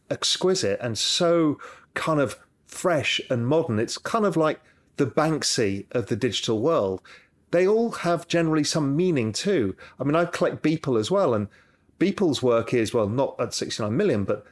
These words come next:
there's cheaper works to be had. His work is really amazing because it's about that day's news and something that is relevant culturally,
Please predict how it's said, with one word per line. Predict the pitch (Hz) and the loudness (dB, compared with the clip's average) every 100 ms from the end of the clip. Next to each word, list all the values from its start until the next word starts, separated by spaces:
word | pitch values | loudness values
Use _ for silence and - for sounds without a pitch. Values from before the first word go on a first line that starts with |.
| - | -4
there's | 143 | -2
cheaper | - 180 - | 0 0 2
works | 127 123 - | 2 2 0
to | - | -4
be | 127 | -4
had. | 110 240 147 104 - - _ | -2 -2 -2 -2 -10 -20 _
His | - 247 262 | -2 0 0
work | 170 156 139 | 2 0 2
is | 135 123 117 - - _ - | 2 2 0 -4 -10 _ -2
really | 180 208 185 | 2 4 2
amazing | 143 127 120 110 107 | 2 2 0 0 -2
because | - 139 | -2 -2
it's | 147 - - | -4 -6 -6
about | 131 175 170 | 0 0 0
that | 104 104 117 139 - | -4 -4 0 -2 -2
day's | 147 139 127 | 0 0 0
news | 120 160 156 98 98 87 - - - | 0 0 0 -2 -6 -10 -12 -10 -4
and | 139 | -2
something | - 180 175 165 | 0 0 0 0
that | 143 | 2
is | 117 | 0
relevant | 107 123 147 127 123 - - | 0 0 2 0 -2 -6 -8
culturally, | - 175 - - 107 92 101 | -2 -2 -2 -4 -4 -4 -8